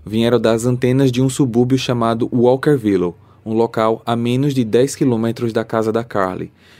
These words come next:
e a polícia sabia que aquele local era conhecido pelo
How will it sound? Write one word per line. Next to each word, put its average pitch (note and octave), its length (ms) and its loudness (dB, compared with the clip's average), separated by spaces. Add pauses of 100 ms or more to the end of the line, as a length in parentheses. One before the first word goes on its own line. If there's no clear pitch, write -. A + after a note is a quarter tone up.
(160)
e B2+ 80 2
a C#3 60 2
polícia D#3+ 360 0
sabia C#3+ 440 2
que C3+ 100 -2
aquele C3 240 0
local A2+ 520 0
era A2+ 160 -2
conhecido A#2 440 -4
pelo A#2 260 0